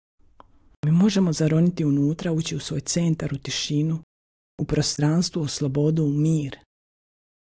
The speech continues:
i povezivati se s tim dijelom sebe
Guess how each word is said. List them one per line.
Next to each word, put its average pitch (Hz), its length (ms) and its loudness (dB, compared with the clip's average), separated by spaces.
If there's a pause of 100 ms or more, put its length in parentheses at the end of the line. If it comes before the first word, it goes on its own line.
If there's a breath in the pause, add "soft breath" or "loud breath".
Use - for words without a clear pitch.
(220)
i 160 60 -8
povezivati 160 760 2
se - 180 -6
s - 240 -8
tim 196 320 4
dijelom 160 360 0
sebe - 440 -4